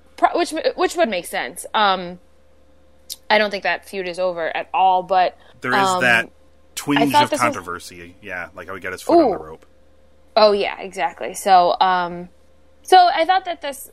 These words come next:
Speaker 1: I thought it was a good way to start off. I thought it was a, um,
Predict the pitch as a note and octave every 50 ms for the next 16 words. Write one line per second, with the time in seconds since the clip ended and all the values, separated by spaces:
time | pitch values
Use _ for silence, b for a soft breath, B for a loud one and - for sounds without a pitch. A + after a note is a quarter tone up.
0 | - _ - G4+ G#4+ B4+ B4+ B4 A4+ G#4+ E4+ E4 B3+ D4+ C#4+ C#4+ C#4+ D4 C#4 C4+
1 | - - - - - A#3+ A3 G#3+ A3 A#3+ - D4+ D4+ D#4 - - - - A#3 A3+
2 | A3 G#3 G#3 G3+ - - G3 F#3 G3+ G3 F#3+ F#3 F#3 F#3 F#3 - - - _ -
3 | - - _ _ _ _ _ _ _ _ _ - F#3+ F3 F3 E3+ E3+ F3 E3+ F3+